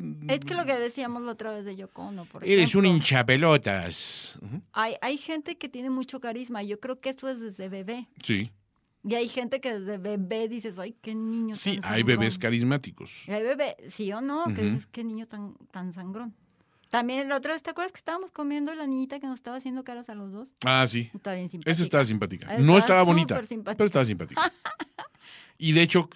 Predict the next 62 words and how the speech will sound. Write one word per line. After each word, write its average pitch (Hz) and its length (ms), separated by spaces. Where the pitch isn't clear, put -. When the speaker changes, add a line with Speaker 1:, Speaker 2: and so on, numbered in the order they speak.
Speaker 2:
me 139 220
imagi-, 139 340
creo 175 140
que 220 100
sí 185 160
le 151 140
dije 117 220
a - 20
los 95 160
papás 104 220
al 98 100
pasar, 90 240
"Oiga, 131 220
su 120 80
hija 139 160
no 123 180
es 151 80
bonita, 117 300
pero 104 100
es 98 60
muy 101 120
simpática". 85 460
Speaker 1:
Creo 190 160
que 220 100
no 262 120
les 269 140
dijiste. - 380
Speaker 2:
¿No 131 60
les 131 120
dije 107 160
eso? 127 100
Speaker 1:
A 202 80
lo 226 80
mejor 240 220
lo 294 100
pensaste. 185 500
Speaker 2:
"Su 156 200
hija 185 180
no 160 100
es 156 100
bonita, 131 280
pero 107 100
tiene 120 200
mucha 117 240
personalidad". 90 580
Speaker 1:
<laughs> - 0
Speaker 2:
Como, 98 340
Speaker 1:
Tiene 240 200
Speaker 2:
como, 254 100
Speaker 1:
personalidad. 151 300
Speaker 2:
como 156 160
cuando 156 180
tú 170 80
intentabas 156 480
emparejar 117 360
a 127 40
una 131 80
de 113 60
tus 107 120
amigas 107 300
con, 98 320
¿no? 107 140